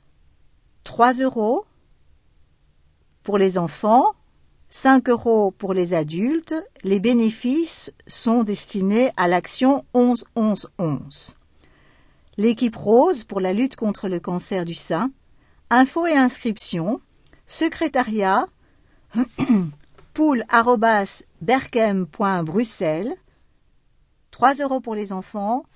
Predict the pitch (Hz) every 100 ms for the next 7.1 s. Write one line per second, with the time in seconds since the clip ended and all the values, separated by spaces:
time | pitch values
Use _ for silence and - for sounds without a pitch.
0 | _ - 208 185 190 208 226 311 302 247
1 | 208 170 143 - - - _ _ _ _
2 | _ _ _ _ _ _ _ _ _ _
3 | _ _ _ _ _ _ _ _ _ _
4 | _ _ _ _ _ _ _ 233 247 302
5 | 330 349 - - 285 240 180 160 _ _
6 | _ _ _ _ _ - 247 190 185 156
7 | 151